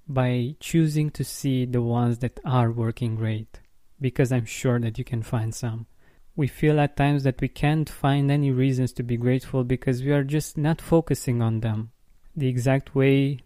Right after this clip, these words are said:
that we can't see the good when we're focusing on the bad.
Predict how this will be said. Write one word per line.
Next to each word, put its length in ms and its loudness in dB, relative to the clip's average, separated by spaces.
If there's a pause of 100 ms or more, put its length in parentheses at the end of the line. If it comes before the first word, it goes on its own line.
that 180 -2
we 60 0
can't 440 0
see 420 -2
the 120 -4
good 480 2 (600)
when 200 0
we're 140 2
focusing 680 0
on 160 0
the 100 0
bad. 460 -2